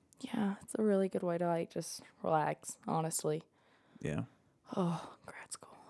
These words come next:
Speaker 2: I'd really like to start a presentation like that now. Just, like, flip a table and be like, "You guys ready for me to fuck this fucker up?"
Speaker 1: <laughs>
Speaker 2: Like, "What? What is this? Shut your bitch ass mouth, Joanne."
Speaker 1: Shut the fuck up. Get ready to be
Speaker 2: Sh-
Speaker 1: educated.
Speaker 2: <laughs> And I just put the PowerPoint on, and I'm like, "Yeah."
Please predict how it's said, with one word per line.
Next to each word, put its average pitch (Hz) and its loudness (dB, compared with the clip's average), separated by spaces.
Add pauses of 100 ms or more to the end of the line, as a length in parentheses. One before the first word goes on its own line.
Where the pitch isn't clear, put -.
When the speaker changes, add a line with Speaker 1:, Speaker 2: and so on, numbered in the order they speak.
(180)
Speaker 2:
I'd 120 6
really 117 12
like 107 10
to 101 0
start 95 2
a 92 4
presentation 90 -2
like - -8
that - -6
now. 113 -4
Just, - -2
like, 104 6
flip - 6
a 110 4
table 107 8
and 101 8
be 101 6
like, 98 6
"You 143 8
guys 139 12
ready 139 12
for 139 8
me 139 10
to 107 6
fuck - 10
this - 6
fucker 156 10
up?" - 10 (240)
Speaker 1:
<laughs> - 0
Speaker 2:
Like, 262 12
"What? 180 12
What 208 12
is 254 12
this? 113 12
Shut - 12
your 104 4
bitch 185 12
ass 160 12
mouth, 160 12
Joanne." 107 12
Speaker 1:
Shut - 10
the 175 8
fuck 262 12
up. - 8
Get 226 6
ready 247 12
to 247 6
be 311 12
Speaker 2:
Sh- - 0
Speaker 1:
educated. 175 10
Speaker 2:
<laughs> - -20
And 104 6
I 107 6
just 107 4
put - 6
the 117 10
PowerPoint 127 4
on, - -2
and 113 -2
I'm 110 0
like, 120 -2 (100)
"Yeah." 123 2